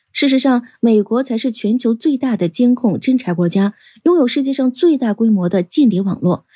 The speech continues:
美国国家安全局监听的对象包括德国、法国、挪威、瑞典、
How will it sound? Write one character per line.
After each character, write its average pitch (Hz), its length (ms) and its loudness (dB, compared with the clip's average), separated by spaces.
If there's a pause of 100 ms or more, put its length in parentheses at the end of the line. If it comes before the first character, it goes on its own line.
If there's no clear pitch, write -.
(260)
美 240 140 2
国 269 100 -2
国 247 160 -2
家 277 180 -4
安 294 220 -4
全 233 220 -2
局 202 240 -2
监 254 220 0
听 262 180 0
的 214 80 0
对 202 160 0
象 185 260 -2 (220)
包 311 160 0
括 277 180 0
德 214 220 -2
国、 233 180 -2
法 180 300 -4
国、 180 320 -4 (200)
挪 208 180 2
威、 294 280 -2 (460)
瑞 294 180 2
典、 - 280 -6